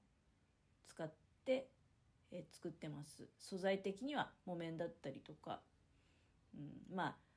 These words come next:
この間の、昨日のね、ライブ配信で亀田縞を使ってますっていうようなお話してましたけど、地元に、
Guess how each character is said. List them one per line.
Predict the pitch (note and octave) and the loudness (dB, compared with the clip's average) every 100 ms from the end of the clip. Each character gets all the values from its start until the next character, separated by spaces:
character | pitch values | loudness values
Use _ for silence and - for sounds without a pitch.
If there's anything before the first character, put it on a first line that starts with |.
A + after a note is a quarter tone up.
| - - - | -20 -20 -18
こ | - | -8
の | D#3 C#3+ | -4 -2
間 | D3 C#3+ C#3 C#3+ | -2 -2 0 -2
の、 | D3 C#3 - | -2 -6 -6
昨 | - D#3+ | -8 -2
日 | |
の | D3+ C#3+ D#3+ | 0 0 2
ね、 | B3 B3 | 4 6
ラ | F3 | 8
イ | E3+ | 6
ブ | D#3+ | 4
配 | E3 D3+ | 2 0
信 | - C#3+ | 0 -4
で | C3 | -4
亀 | - E3 D#3+ | -4 -2 2
田 | D#3 | 2
縞 | D3+ D#3+ D#3 | 2 0 0
を | D#3 | -2
使 | - D3+ | -4 -4
っ | |
て | D#3 - | -2 -2
ま | D#3 | 0
す | D#3 - | -2 -4
っ | |
て | C#3 | -6
い | |
う | |
よ | C3+ | -4
う | |
な | |
お | C#3+ | -2
話 | D3 D3 | -2 -4
し | - | -4
て | |
ま | D#3 D#3+ | -4 -2
し | D#3 | -4
た | C#3+ | -8
け | - | -8
ど、 | A2+ - - - - - - - | -10 -10 -16 -20 -20 -20 -20 -4
地 | - A3+ | 6 8
元 | F4+ G4 F#4+ | 8 8 6
に、 | F#4+ F#4 | 4 0